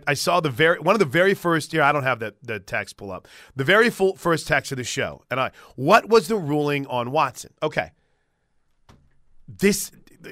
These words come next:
let's just have this moment here together before we dive into some O U football talk today. More on Baker Mayfield. And,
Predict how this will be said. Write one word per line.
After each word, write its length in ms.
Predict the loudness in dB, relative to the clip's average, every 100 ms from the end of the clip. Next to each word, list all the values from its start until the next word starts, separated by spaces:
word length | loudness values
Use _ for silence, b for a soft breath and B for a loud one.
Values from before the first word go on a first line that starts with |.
| 0
let's 240 | 0 2
just 180 | -2 -2
have 280 | -2 -2 -2
this 220 | -4 -2
moment 500 | -2 -2 -2 -8 -6
here 180 | -4 -4
together 580 | -6 -10 -4 -2 -2
before 340 | -4 -8 -6 -4
we 120 | -4
dive 240 | -4 -4
into 100 | -6
some 140 | -10 -10
O 80 | -10
U 120 | -10
football 400 | -10 -8 -6 -6
talk 280 | -6 -8 -8
today. 280 | -8 -8
More 180 | -6 -6
on 140 | -6 -6
Baker 260 | -8 -10
Mayfield. 640 | -18 -18 -18 -18 -18 -18 -16
And, 300 | -14 -14